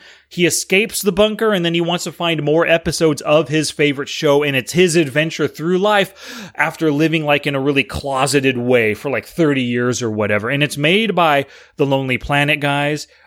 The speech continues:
um, Phil Lord of, of, of Lord and Miller, who did the Lego Movie and all this kind of stuff, right? It's,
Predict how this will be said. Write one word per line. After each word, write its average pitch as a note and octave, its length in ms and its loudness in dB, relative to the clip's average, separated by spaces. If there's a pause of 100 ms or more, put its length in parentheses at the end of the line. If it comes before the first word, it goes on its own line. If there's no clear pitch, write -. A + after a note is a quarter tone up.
um, A#2+ 500 -2
Phil E3 420 2
Lord D#3 320 4
of, C3+ 180 2
of, C3+ 300 2
of D3 180 0
Lord C#3+ 300 4
and C3 140 -4
Miller, C#3+ 300 0
who C#3+ 140 -4
did C3 260 -2
the B2 80 0
Lego C#3 340 2
Movie C#3+ 420 -2
and A#2 200 -6 (640)
all D#3 220 4
this D3 160 0
kind D3 160 -2
of - 60 -4
stuff, C3 160 -2
right? C#3 100 0
It's, - 160 -2